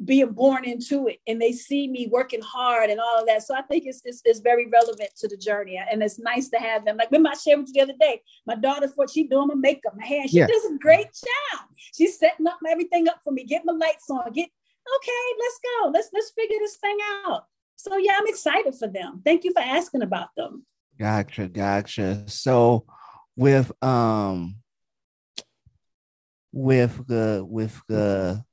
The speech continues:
Speaker 2: video, and, you know, I don't even think we asked if there was a video out.
Speaker 1: Man, you better
Speaker 2: So,
Speaker 1: go
Speaker 2: yeah.
Speaker 1: check.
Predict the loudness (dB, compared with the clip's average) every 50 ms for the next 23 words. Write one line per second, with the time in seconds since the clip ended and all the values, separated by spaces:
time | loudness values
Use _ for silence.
0 | _ -20 -20 -20 -8 -2 -2 0 0 2 4 4 4 4 2 -2 -8 -8 _ 0
1 | 2 2 2 2 2 2 2 0 0 -2 0 0 0 -2 -2 -4 -4 -2 -4 -2
2 | -2 -2 -2 -2 0 0 0 -2 -2 -4 -6 -4 -4 -4 -4 -4 -4 -4 -4 -4
3 | -4 -4 -4 -4 -4 -4 -6 -6 -6 -2 2 4 6 6 6 6 6 4 4 4
4 | 4 4 4 4 4 4 6 6 4 4 4 2 2 0 -4